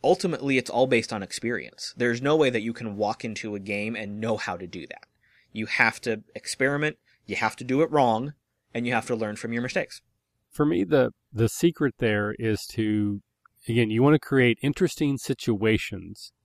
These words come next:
Speaker 2: and then allow your players to interact with them. And that's where you're really gonna create more than the whole. That's where that gestalt sort of idea comes from, that I like to know what my N P Cs want,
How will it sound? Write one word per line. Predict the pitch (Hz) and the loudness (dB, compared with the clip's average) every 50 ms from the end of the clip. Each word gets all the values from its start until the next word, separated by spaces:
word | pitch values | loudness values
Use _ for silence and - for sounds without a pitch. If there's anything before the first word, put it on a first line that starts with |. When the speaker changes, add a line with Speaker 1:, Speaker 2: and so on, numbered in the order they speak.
| _ _ _ _ | _ _ _ _
Speaker 2:
and | 120 113 117 | 2 4 6
then | 120 113 | 6 4
allow | 113 113 113 113 113 | 4 4 4 4 4
your | 117 107 107 101 | 2 2 0 -2
players | - - - - 180 190 170 139 117 110 - | -4 -4 2 4 6 6 6 6 4 2 2
to | - 139 - | 0 -2 0
interact | 127 120 113 113 117 135 156 156 - | 0 0 0 4 6 6 6 6 6
with | 135 120 - | 0 -2 0
them. | - 110 101 98 98 95 95 98 - _ _ _ _ _ _ | 0 0 0 0 0 -4 -6 -8 -12 _ _ _ _ _ _
And | - 113 110 117 | 0 0 4 8
that's | 147 175 190 - - | 8 8 8 8 6
where | 196 170 147 | 4 4 6
you're | 135 131 131 120 | 6 4 4 4
really | 131 131 131 131 | 4 4 4 2
gonna | 120 131 120 113 107 | 2 2 0 0 0
create | - - - 123 117 113 113 110 | -2 -2 0 2 2 2 0 -4
more | 107 110 113 117 120 117 113 | -4 -2 0 2 4 4 2
than | 104 110 104 98 | 2 0 -2 -2
the | 92 | -4
whole. | - - 110 104 90 87 98 | -2 0 2 2 2 2 0
That's | 107 - - | -2 -2 0
where | - 117 | 0 0
that | 113 110 101 | 0 0 -2
gestalt | - 107 - - - - 117 110 107 - - | -4 -6 -6 -6 -6 -2 -2 -2 -2 -4 -6
sort | - - 113 104 101 | -8 -6 -4 -4 -2
of | 101 98 95 - | -4 -6 -6 -4
idea | 107 107 107 92 107 117 117 113 | -2 -2 -2 0 2 2 2 2
comes | - - 107 98 98 - | 2 -2 -6 -6 -6 -8
from, | - - 107 101 101 98 98 - _ _ _ _ _ _ _ _ _ _ | -6 -4 -2 -2 -2 -4 -6 -8 _ _ _ _ _ _ _ _ _ _
that | 107 101 117 113 110 110 113 - _ _ _ _ _ _ _ _ _ | 0 4 4 4 4 4 0 -4 _ _ _ _ _ _ _ _ _
I | 127 123 156 | 8 10 10
like | 170 185 190 190 - | 12 10 8 8 6
to | 170 | 2
know | 156 147 139 135 127 | 4 6 6 6 6
what | 113 123 127 127 - | 6 6 6 6 4
my | 135 127 123 120 120 120 120 120 - _ _ _ _ - | 4 4 6 6 6 4 2 0 -2 _ _ _ _ 0
N | 131 131 127 | 0 0 2
P | - 131 131 | 2 0 0
Cs | 120 - - 127 120 113 113 113 110 104 - - - - _ _ _ _ | 0 0 0 2 2 2 2 0 0 -2 -4 -10 -16 -20 _ _ _ _
want, | - 113 110 110 120 117 104 92 - _ - - | -10 -2 2 4 4 4 4 2 -4 _ -20 -20